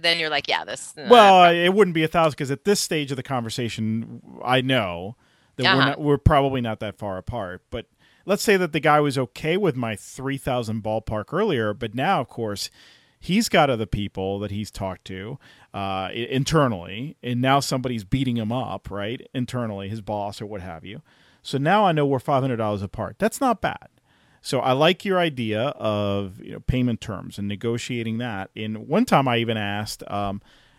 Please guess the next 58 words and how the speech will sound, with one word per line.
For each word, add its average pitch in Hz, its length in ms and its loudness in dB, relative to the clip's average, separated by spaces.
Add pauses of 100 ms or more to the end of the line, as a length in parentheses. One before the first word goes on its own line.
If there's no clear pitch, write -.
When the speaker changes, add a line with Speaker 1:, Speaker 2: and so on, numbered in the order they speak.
(140)
Speaker 2:
"Look, 180 340 0
um, 110 380 -2
I 139 160 2
could 151 160 -2
do 156 120 2
it 160 60 0
for 156 120 -8
twenty-five 151 420 -4
hundred 151 200 -4
dollars 110 380 -2
if 104 200 -6
you're 107 120 0
willing 107 340 -2
to 110 60 -2
pay 101 200 -4
for 101 260 -6
it 95 60 -6
up - 180 -8
front, - 380 -8 (160)
the - 80 -4
whole 101 200 -6
thing." 92 340 -12 (680)
And 120 140 2
I've 123 100 6
only 180 200 10
had, 170 200 10
I 139 80 4
think, 196 220 0
one 147 440 0
client 151 460 0
ever 110 160 -2
say 120 180 -2
<laughs> 107 140 0
yes - 200 -2
to 135 120 -4
that. 165 240 -2 (220)
<laughs> 160 180 -4 (380)
What 170 160 6
it 165 100 6
did 208 180 10
is 156 160 4
it 156 100 0
started 147 400 2
Speaker 1:
Okay. 165 100 2
Speaker 2:
that 156 80 0
conversation. 170 720 0
But 135 140 -4
one 170 240 -2
time 143 260 0
I 127 60 -4
had 143 140 -2
someone 156 280 -6
say, 165 180 -6
"Okay, 254 300 -8
we 139 160 -6
can 156 160 -8
do 254 140 -6
that." - 200 -12